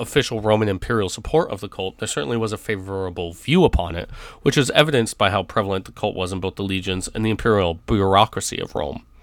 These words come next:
It had some favor with the emperors. Commodus, the last of the Nervan Antonine emperors, was inducted to the cult and participated in the secret rituals.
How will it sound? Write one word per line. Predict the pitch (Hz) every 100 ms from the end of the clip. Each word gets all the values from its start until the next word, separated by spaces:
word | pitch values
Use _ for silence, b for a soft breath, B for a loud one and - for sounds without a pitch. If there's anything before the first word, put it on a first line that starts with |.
| B B B B
It | -
had | 104 101
some | 139 143
favor | - 98 92
with | 90
the | -
emperors. | 92 - - - - - - - - - -
Commodus, | 147 180 123 82 - -
the | -
last | 101 104 104
of | 107
the | 101
Nervan | 92 95 101 98 -
Antonine | 101 101 92 87
emperors, | 87 85 90 87 95 - B B B
was | 113 104
inducted | 107 127 131 131 120
to |
the | 110
cult | - 95 92 -
and | 101
participated | - - 143 - - 92 92 90
in | 98
the | 92
secret | - 92 - -
rituals. | 117 - - -